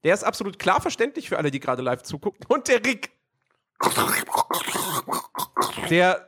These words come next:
sich so anhört, als ob er irgendwie im Zweiten Weltkrieg gerade irgendwo im Schützengraben liegen würde. Und gab's damals schon?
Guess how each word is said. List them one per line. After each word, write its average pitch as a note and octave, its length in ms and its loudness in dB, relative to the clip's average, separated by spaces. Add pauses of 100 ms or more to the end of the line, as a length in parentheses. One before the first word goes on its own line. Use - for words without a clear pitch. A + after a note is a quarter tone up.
sich F3+ 160 -8
so - 100 0
anhört, A3 480 2
als - 200 -4
ob G3+ 120 -2
er G3+ 180 4
irgendwie G3 280 -2
im F3 120 -4
Zweiten G3 360 2
Weltkrieg G3+ 400 2
gerade F#3 260 4
irgendwo G#3 300 4
im F3 60 -2
Schützengraben D3+ 600 0
liegen C3 300 -4
würde. B2+ 360 2 (840)
Und D#3+ 160 0
gab's D3 180 2
damals C#4+ 240 2
schon? C#4 140 -4